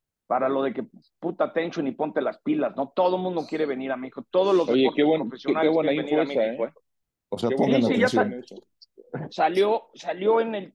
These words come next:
Speaker 1: ya salió en el Dallas Morning News que los Dallas Stars quieren venir a México. Creo que la Arena Ciudad de México
Speaker 3: Claro,
Speaker 1: es fabulosa.
Speaker 3: claro.
Speaker 1: ¿Y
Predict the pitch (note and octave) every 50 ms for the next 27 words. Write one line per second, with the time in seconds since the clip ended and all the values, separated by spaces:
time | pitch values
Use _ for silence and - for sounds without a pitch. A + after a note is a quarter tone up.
0 | _ _ - G3 A3+ A3 C#4+ B3 A#3 C4 C4 B3+ G#3 E3+ G#3 A3 A#3+ A3+ E3+ F#3+
1 | G#3+ A3+ A3+ A3+ A3 G#3 G#3+ C4+ F#4+ - - - F#3 E3+ D#3+ D#3 C#3+ B2 - _
2 | _ E3 D#3+ E3+ F#3+ G3+ G3 - - - - E3 F3 F#3+ G3 F#3 - - - F3
3 | F3 F3+ F3 D3+ D3 D#3+ F3 D#3+ D3+ D#3 F3+ F#3+ - - - _ E3+ - - D#3
4 | D3+ - E3+ D3+ D3 C#3+ D3+ D#3 D#3+ D#3 - - D3 D3+ D3 D3 D3 C#3 - F3+
5 | - - C3+ C3+ - - C3+ B2 - - - D#3 D#3 B2 A2 E3+ G3 A3+ - _
6 | _ _ _ _ _ _ _ - D#2 - A#3+